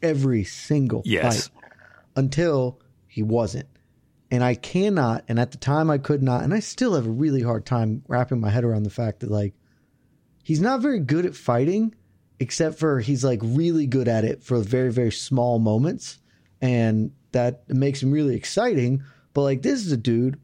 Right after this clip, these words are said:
Speaker 1: who was getting the crap kicked out of him by Diego Brandao and Clay Guida. And Cub Swanson was, was tuning him up on the feats before it happened. And it's just, it's so hard for me to envision that because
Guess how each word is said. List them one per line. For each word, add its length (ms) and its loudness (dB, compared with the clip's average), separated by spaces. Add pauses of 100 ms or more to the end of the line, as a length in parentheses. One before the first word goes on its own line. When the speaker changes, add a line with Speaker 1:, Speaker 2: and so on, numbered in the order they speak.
(140)
Speaker 1:
who 480 0 (260)
was 120 -2
getting 200 0
the 60 0
crap 320 -4
kicked 200 -4
out 140 0
of 60 -2
him 120 -4
by 140 0
Diego 320 0
Brandao 640 -2 (140)
and 200 2
Clay 220 0
Guida. 560 -2 (280)
And 380 2 (640)
Cub 240 -2
Swanson 800 -2
was, 360 -2
was 280 0
tuning 360 0
him 140 2
up 180 -2
on 160 2
the 80 2
feats 340 -2
before 420 0
it 100 -6
happened. 520 -2
And 120 0
it's 200 -4
just, 320 -4 (400)
it's 200 -4
so 340 -2
hard 420 -2
for 100 -4
me 180 2
to 100 2
envision 460 0
that 220 -2
because 340 -2